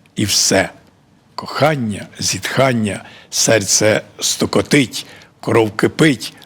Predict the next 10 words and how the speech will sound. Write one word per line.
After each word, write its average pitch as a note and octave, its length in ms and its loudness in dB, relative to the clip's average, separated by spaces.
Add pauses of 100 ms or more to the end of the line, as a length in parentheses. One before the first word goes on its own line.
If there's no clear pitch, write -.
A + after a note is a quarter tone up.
(120)
а B2 200 0
емоції A2 800 2
шукають A2+ 840 0 (260)
виходу. F#2+ 600 -4 (360)
Словом, A#2 640 2 (280)
відкривайте C#3 920 0 (220)
широке A2+ 540 2
своє G2+ 380 2
серце, B2 580 0 (360)
бо A2+ 460 2